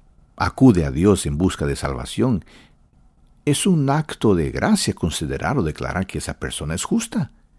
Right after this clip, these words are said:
Es un favor inmerecido. Y el creyente es justificado sin ningún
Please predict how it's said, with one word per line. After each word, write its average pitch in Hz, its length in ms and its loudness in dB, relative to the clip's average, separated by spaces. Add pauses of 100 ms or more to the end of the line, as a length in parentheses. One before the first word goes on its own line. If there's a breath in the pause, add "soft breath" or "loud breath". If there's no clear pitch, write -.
(720)
Es - 220 -2
un 101 120 4
favor 87 520 -4 (200)
inmerecido. 123 1160 4 (640 soft breath)
Y 117 100 8
el 120 100 8
creyente 107 440 4
es - 80 -6
justificado 78 680 -2
sin 104 220 2
ningún 98 540 2